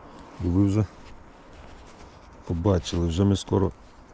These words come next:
з вами будемо на перший лід виходити. Я думаю, на наступних вихідних ще ні. Пошукаємо відкриту воду. А може, чорт попутає і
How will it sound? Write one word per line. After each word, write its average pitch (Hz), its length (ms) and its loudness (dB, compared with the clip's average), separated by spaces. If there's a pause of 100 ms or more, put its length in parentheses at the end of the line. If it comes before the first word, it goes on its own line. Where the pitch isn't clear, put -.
(120)
з 82 120 -6
вами 95 260 4
будемо 92 280 2 (1040)
на 92 100 2
перший 98 420 0
лід 95 200 2
виходити. 87 560 0 (200)
Я 90 160 0
думаю, 95 380 4 (1000)
на 92 120 2
наступних 98 640 2
вихідних 98 460 0
ще - 280 -2
ні. 123 240 4 (1600)
Пошукаємо 90 580 2
відкриту 85 560 -4
воду. 82 280 -2 (1400)
А - 60 -4
може, 110 480 4 (1300)
чорт 113 300 2
попутає 107 680 2
і 101 60 0